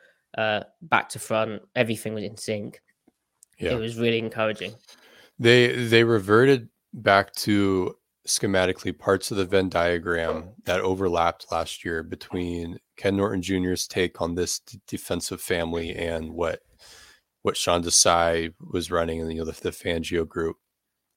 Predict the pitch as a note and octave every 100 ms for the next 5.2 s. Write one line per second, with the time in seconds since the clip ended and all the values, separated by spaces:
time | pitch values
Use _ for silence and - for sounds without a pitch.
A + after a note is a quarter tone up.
0 | _ - - F2+ E2 E2 E2 F#2 F2 E2+
1 | - G2+ F2 G2+ F#2 F2+ F2 F2+ E2+ E2
2 | - F2+ E2 - F2+ E2+ F2 F2 F#2 F2
3 | E2+ F2 F#2 F2 G#2 F#2 F#2 G2 F#2+ -
4 | F2+ E2+ E2 - F2 F2 E2+ E2+ E2+ E2+
5 | F#2+ F2+